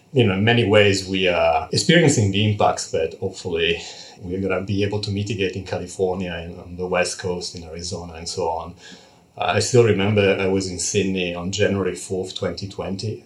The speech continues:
during the Austral summer, just before covid hit, and we recorded fifty-one Celsius,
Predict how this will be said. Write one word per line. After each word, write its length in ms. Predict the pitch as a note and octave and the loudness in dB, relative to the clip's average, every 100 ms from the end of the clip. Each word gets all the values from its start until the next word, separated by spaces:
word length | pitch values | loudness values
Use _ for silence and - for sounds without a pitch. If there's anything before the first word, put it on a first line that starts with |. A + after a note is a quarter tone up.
| B2+ | -6
during 300 | G2+ F2+ F2 | -4 -2 -2
the 140 | F2+ | -2
Austral 380 | E2+ - - E2 | -2 -2 -2 -4
summer, 440 | - F#2 E2+ F2 | -2 -4 -4 -4
just 320 | E2+ F#2 - G2+ | -2 -2 -2 -8
before 360 | - G2+ F2 | -8 -4 -4
covid 420 | - G2 F#2+ G2+ - | -2 -2 0 -2 -4
hit, 320 | - - - - - - - _ - | -4 -2 -2 -8 -20 -20 -20 _ -2
and 300 | G#2+ F#2 F#2 | 2 2 0
we 480 | G2 G2 G2 G2 G2 G2 | 0 2 4 4 2 0
recorded 500 | F#2+ A2 G2+ F#2 - | 0 4 4 2 -4
fifty-one 760 | B2+ A#2 - A2 G2 F#2+ F2+ | -2 -2 -2 0 4 4 2
Celsius, 880 | - F2 D#2+ - - - - - | -2 -4 -4 -8 -10 -10 -10 -10